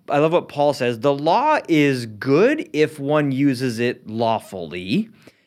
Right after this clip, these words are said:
and that is a way to illustrate our need for a savior." And God says, "Hey, here's how you have to live." We go, "Oh man, I can't. Uh, I need help." And God says, "Great, I'm glad you realize you need help. Let me help you."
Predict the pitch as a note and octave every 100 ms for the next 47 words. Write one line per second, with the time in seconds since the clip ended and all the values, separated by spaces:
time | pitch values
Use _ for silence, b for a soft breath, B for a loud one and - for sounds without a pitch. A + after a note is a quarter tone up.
0 | b B2+ B2+ C#3 D#3+ C#3 - C#3 B2 C#3+
1 | C3+ C3+ C#3 C3+ - _ _ _ - D#3+
2 | E3+ G3 - - A#2 A2+ B2+ C3 B2+ B2
3 | B2 B2+ B2+ B2+ - - A2 G#2+ G2+ A2+
4 | - C#3 C3+ G#2 A2+ - - b b b
5 | b - A#2+ B2+ C3+ C3 A#2 C#3 A#2 -
6 | _ _ _ B2+ C3 B2 A#2+ A#2+ A#2 A2+
7 | - A#2 D#3 E3+ E3+ C#3 B2+ A#2+ A2+ G#2+
8 | A#2+ B2 A2 B2 C3 A#2 G2+ - C#3+ E3
9 | F3 F3+ - - b b b b - G#2+
10 | B2 A#2 A2 C3 F#3 G#3 C#3 B2+ C#3+ E3+
11 | D#3 D#3 D#4+ - A#2 A#2+ F#3 F3 F#3+ G#3
12 | F3 F3 D#3 D#3+ D3+ C#4 D#4+ D#4+ - _
13 | D#3 E3 D#3+ C3 A#2 A2 F#2